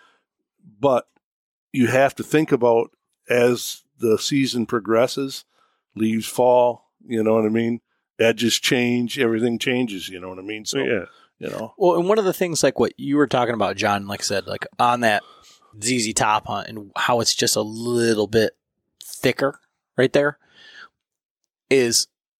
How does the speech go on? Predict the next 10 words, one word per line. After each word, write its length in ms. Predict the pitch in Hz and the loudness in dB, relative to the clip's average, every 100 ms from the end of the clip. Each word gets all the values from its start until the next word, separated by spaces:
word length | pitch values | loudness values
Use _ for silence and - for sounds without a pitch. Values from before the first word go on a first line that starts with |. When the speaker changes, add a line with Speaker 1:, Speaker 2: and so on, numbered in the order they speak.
| _ _ _ _ - | _ _ _ _ -4
Speaker 3:
if 160 | 151 | 0
it's 160 | 214 - | 0 0
something 360 | - 185 180 147 | 0 2 0 0
that 240 | 117 - - | -2 -4 -12
m-, 140 | 107 _ | -20 _
most 360 | 127 131 147 - | 0 2 2 0
guys 320 | 123 139 110 | 0 0 -2
would 160 | 101 | -4
walk 360 | 98 98 113 123 | 0 2 2 0
around 540 | 104 104 104 120 143 | -4 -2 -4 -6 -10